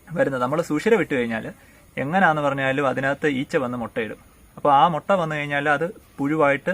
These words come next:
പിന്നെ അത് ഭയങ്കര ഒരു, ആ, ദുർഗന്ധമായിട്ടാണ് പിന്നെ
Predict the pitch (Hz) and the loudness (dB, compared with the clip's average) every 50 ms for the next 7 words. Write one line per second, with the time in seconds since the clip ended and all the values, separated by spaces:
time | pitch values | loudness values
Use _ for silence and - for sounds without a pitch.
0 | 214 - - 147 139 143 139 135 147 - 139 135 139 147 156 170 180 - - - | -4 -6 -6 -6 -4 -2 -2 -2 -4 -4 -6 -4 -2 0 0 0 -2 -4 -10 -20
1 | - - - - - 147 135 135 139 139 135 135 131 - - 139 139 127 123 123 | -20 -20 -20 -14 -8 -4 -2 0 0 0 0 -2 -4 -6 -8 -6 -4 0 0 0
2 | 120 120 135 147 143 160 165 160 151 151 147 135 139 135 127 131 131 - - - | 0 -2 -2 0 0 2 2 2 2 0 2 2 2 0 0 0 -4 -8 -10 -16
3 | - - 190 - _ _ - 127 123 120 | -20 -20 -20 -20 _ _ -8 -6 -4 -2